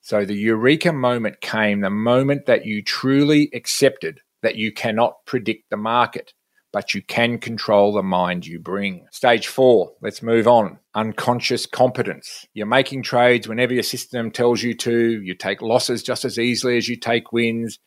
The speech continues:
You let winners run to their conclusion, fully accepting the risk and knowing that your system makes more money than it loses. When you see the trade is a loser,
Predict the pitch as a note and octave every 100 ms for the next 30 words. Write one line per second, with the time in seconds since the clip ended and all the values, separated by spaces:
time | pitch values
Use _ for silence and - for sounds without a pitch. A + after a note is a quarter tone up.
0 | _ _ - G2+ G#2 C#3 A2+ C3+ B2+ F#2+
1 | A2 B2 B2 A#2 A#2+ A#2+ A#2+ A2 A#2 A#2
2 | A2+ A#2+ A2 - - B2 C3 B2 - B2
3 | - B2+ A#2 A#2 G2+ A2 - - _ _
4 | - G#2 A#2 A#2+ A#2 A#2+ C3 - B2+ -
5 | C3+ A#2 A#2+ - A2 A#2+ A#2 G#2+ A2+ G#2
6 | A2+ A2+ G#2 G#2 G#2+ G#2 G#2 - - A#2
7 | C#3+ C#3+ C3 - C#3 C3 C#3 C3+ A#2 -
8 | A#2+ A#2 A2+ G#2 G#2+ A#2+ F3 G#3+